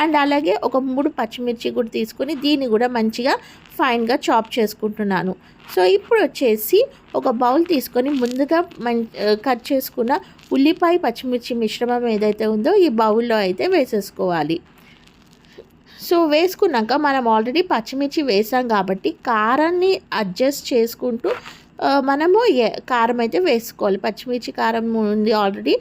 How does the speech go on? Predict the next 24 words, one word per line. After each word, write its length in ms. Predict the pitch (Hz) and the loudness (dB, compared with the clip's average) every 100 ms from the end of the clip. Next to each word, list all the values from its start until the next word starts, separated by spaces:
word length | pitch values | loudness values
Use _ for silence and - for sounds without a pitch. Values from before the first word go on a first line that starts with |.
| - - - | -4 -20 -4
కారం 280 | 254 240 226 | 0 0 0
వేసుకోవాలి. 420 | 202 - 214 196 | -2 -4 -4 -4
So, 180 | - 285 | 0 0
మా 240 | 254 254 | 2 0
కారంలో 480 | 277 285 262 254 254 | 2 2 2 2 0
వచ్చేసి 360 | 233 262 254 311 | 0 -2 -4 0
ఉప్పు 400 | 202 190 _ 262 | 0 -2 _ -4
కూడా 220 | 262 262 | -2 0
యాడ్ 360 | 226 202 - | 0 -2 -2
చేస్తాం 460 | 247 214 - 220 202 | -2 -2 -2 -2 0
మేము. 380 | 202 190 226 494 - - _ - | 0 0 -2 -4 -6 -20 _ -2
So, 40 | |
అందుకే 360 | 320 240 226 247 | 0 0 -2 0
అలా. 220 | 233 185 - 269 | 0 0 -2 0
And 120 | 370 427 - | 0 -2 -6
ఉప్పు 280 | 285 - 330 | -6 -2 -2
వచ్చేసి 460 | 320 294 247 403 440 | 0 0 0 0 2
మళ్ళీ 280 | 294 254 277 | 0 0 -2
ఇంకొక 320 | 254 247 269 | -2 -4 -4
హాఫ్ 280 | 269 240 - | -2 -2 0
టేబుల్ 300 | 220 208 233 | -4 -2 -6
స్పూన్ 220 | - 254 | -4 -4
అంత 200 | 240 226 | -2 -2
ఉప్పు. 560 | 202 220 214 _ 359 | -2 -4 -6 _ -2